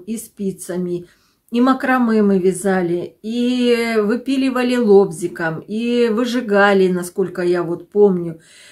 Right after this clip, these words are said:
и даже выпиливали пилкою, вот, э, как бы там стулья какие-то делали, вот, ну, разное было. И готовить нас учили, и все остальное. Э, вот.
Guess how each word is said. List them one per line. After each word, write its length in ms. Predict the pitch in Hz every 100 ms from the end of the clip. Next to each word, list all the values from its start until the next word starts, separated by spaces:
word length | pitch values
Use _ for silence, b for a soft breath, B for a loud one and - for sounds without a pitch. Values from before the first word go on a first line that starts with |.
| B -
и 100 | 214
даже 340 | 262 277 262
выпиливали 760 | 247 - 262 262 254 247 240 240
пилкою, 800 | - 233 247 220 208 190 180
вот, 240 | 175 185 -
э, 1400 | 185 180 180 175 175 175 170 156 87 65 - 135 117 160 -
как 220 | 202 180
бы 280 | 202 190 180 B B -
там 180 | 208 202
стулья 460 | - 247 269 240 220
какие-то 500 | 214 - 220 214 196
делали, 600 | 185 208 196 190 190 185
вот, 340 | 190 202 - _
ну, 500 | - 214 269 254 - _ -
разное 600 | 214 220 180 175 160 160
было. 400 | 165 156 147 - b b b
И 120 | 247
готовить 580 | 208 226 - 330 294 -
нас 220 | 262 262
учили, 640 | 247 - 254 240 220 220 208
и 300 | 240 285 269
все 240 | - 226
остальное. 720 | 214 - 220 190 170 143 214 - b b b b b b -
Э, 420 | 196 190 190 185
вот. 380 | 196 220 202